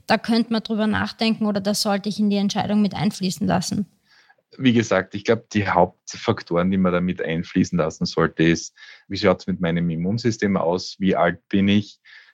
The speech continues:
Speaker 2: Habe ich auf die, auf die ersten drei Impfungen reagiert? Das kann man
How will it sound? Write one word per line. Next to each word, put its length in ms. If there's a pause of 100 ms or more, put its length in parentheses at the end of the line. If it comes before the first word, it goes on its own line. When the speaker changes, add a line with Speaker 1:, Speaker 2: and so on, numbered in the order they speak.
Speaker 2:
Habe 220
ich 140
auf 180
die, 480
auf 220 (100)
die 320
ersten 320
drei 240
Impfungen 520
reagiert? 680
Das 160
kann 140
man 240